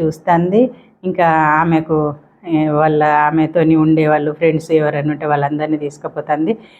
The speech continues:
చాలా గొప్పగా, "ఇగో నా కొడుకు ఇట్లా చేసిండు, నా కొడుకు అట్లా చేసిండు," అని, ఆ, చెప్పుకుంటుంది. చాలా సంతోషంగా ఆమె జీవితం,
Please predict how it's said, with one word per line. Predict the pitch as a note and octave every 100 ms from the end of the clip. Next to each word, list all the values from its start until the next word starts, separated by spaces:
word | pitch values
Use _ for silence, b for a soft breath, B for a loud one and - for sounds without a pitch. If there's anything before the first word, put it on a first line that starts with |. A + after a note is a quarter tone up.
| B -
చాలా | D#3
గొప్పగా, | E3 E3 E3 E3+ E3
"ఇగో | F#3
నా | E3 D#3
కొడుకు | D#3 D#3 D3+
ఇట్లా | D#3
చేసిండు, | D3 D3+ D3+ D3+
నా | G#3 G3
కొడుకు | - C#3 D3+
అట్లా | D3+
చేసిండు," | D3 C#3+ D3 C#3+
అని, | C#3 C#3 A3 B B B -
ఆ, | D3
చెప్పుకుంటుంది. | C#3+ D#3 - D3 C#3+ C#3+ D3+
చాలా | E3+ D3+ D3+ D3+ D3+ D#3 E3+
సంతోషంగా | - D3+ D3+ D3+ D#3+ E3 D3 D#3
ఆమె | D3+ C#3+
జీవితం, | C#3 C#3 C#3 C#3 C#3+